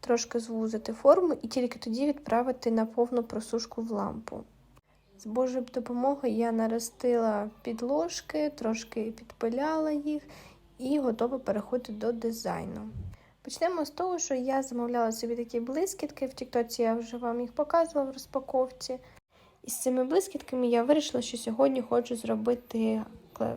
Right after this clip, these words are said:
класний новорічний дизайн. Ці блискітки я змішую з базою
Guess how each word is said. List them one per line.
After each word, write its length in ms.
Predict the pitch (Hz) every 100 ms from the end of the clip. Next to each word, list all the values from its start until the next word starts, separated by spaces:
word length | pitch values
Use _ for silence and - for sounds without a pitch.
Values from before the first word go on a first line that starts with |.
| -
класний 680 | 247 277 285 - 269 277 269
новорічний 560 | 208 196 240 247 226
дизайн. 420 | 214 214 208 196 226 - - -
Ці 180 | - 262
блискітки 720 | 233 269 302 - 269 262 -
я 420 | 240 247 247 240
змішую 800 | 240 247 247 247 240 - 226 226
з 240 | 226 240 226
базою 760 | 220 262 339 359 330 302 294